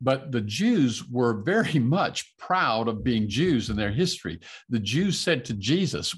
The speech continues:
"We are children of Abraham. We've never been enslaved to anyone." And so if they had simply created this story of their origins, uh,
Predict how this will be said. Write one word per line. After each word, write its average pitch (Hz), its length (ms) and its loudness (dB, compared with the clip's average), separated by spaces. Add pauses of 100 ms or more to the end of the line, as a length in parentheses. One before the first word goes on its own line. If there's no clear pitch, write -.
"We 185 180 0
are 139 200 0
children 165 440 -4
of 147 80 -2
Abraham. 123 600 -2
We've 175 220 -2
never 135 260 0
been 131 200 0
enslaved 147 540 0
to 147 120 -4
anyone." 165 640 0 (840)
And 139 220 2
so 131 400 2 (300)
if 233 340 2
they 165 320 2
had 117 720 0
simply 135 440 0
created 131 840 0 (360)
this 110 360 0
story 90 920 -4
of 110 200 -4
their 95 160 -2
origins, 92 760 -8 (560)
uh, 139 60 -10